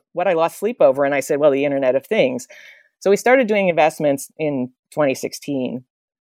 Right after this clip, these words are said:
And it took two years for one of our, um, operations officers to say, "You know, I'm having this problem." It was a hard target country. "I'm having this problem.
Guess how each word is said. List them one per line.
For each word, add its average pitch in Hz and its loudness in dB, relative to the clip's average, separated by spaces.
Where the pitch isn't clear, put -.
And 196 -8
it 285 -8
took 247 -2
two 220 -8
years 185 -2
for 147 2
one 147 -6
of 156 -2
our, 135 2
um, 131 -10
operations 156 -4
officers 135 -4
to 175 -8
say, 165 2
"You 156 -4
know, 214 0
I'm 262 -4
having 269 -4
this 208 -6
problem." 180 0
It 156 -4
was 160 -2
a 151 -2
hard 156 -2
target 139 -4
country. 143 -10
"I'm 139 -8
having 226 -4
this 185 -6
problem. 156 0